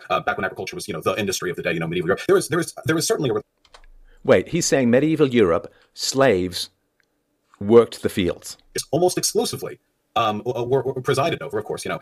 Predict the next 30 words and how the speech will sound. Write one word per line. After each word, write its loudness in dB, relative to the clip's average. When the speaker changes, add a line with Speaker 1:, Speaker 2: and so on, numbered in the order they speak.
Speaker 1:
uh, 0
back -2
when -4
agriculture -8
was, -10
you -6
know, -8
the -2
industry -2
of -4
the -6
day, 0
you -2
know, -4
medieval -4
Europe. 0
There 4
was, -2
there 0
was, -6
there 0
was -2
certainly -2
a 0
relationship -2
between -4
the -4
development -4
of -4
the -18